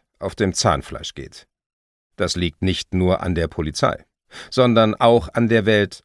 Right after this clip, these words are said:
außerhalb des Polizeipräsidiums. Corona hat das Land abgeschaltet. Viele Behörden haben ihre Mitarbeiter nach Hause geschickt.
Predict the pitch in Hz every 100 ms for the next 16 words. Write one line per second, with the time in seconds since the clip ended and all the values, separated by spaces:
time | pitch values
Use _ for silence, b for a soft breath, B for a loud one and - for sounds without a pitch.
0 | - 127 - 78 82 78 - - 87 80
1 | - 87 - 87 78 78 82 78 - -
2 | _ _ _ _ _ _ _ - 104 107
3 | 123 104 98 95 85 90 90 82 92 87
4 | - 110 - 85 - 78 80 80 - B
5 | B B - 127 101 95 95 95 98 104
6 | 104 90 - 98 104 - 95 92 92 104
7 | 104 156 110 - - - _